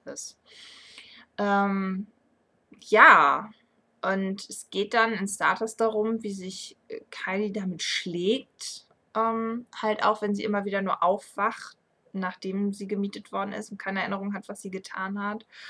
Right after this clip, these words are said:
Und, äh, es gibt ja noch einen Twist. Und dieser Twist führt halt zur Fortsetzung Enders, wo, ähm, alle Rätsel gelöst werden.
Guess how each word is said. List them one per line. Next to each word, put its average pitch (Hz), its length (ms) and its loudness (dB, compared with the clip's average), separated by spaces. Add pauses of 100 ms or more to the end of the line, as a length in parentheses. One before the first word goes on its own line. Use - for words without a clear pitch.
(440)
Und, 208 520 8
äh, 202 200 2
es - 140 -6
gibt 254 160 -4
ja 339 80 8
noch 302 160 2
einen 277 160 -4
Twist. - 840 0
Und 202 140 0
dieser 254 260 0
Twist 220 400 2
führt 220 200 -2
halt 196 160 -6
zur 208 140 -12
Fortsetzung 190 680 -6 (440)
Enders, 269 760 2
wo, 220 640 4
ähm, 208 540 2 (320)
alle 220 260 6
Rätsel 202 480 -2 (380)
gelöst 190 720 2 (180)
werden. 165 880 4